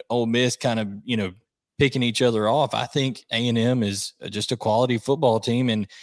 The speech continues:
and I think Bobby Petrino being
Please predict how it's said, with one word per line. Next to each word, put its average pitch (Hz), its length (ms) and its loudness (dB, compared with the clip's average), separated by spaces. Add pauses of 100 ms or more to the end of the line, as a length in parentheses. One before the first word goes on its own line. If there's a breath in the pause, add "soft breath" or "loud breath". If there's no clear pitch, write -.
(160 loud breath)
and 110 160 -2
I 110 80 -2
think 113 300 -4
Bobby 135 340 2
Petrino 127 720 0
being 123 400 0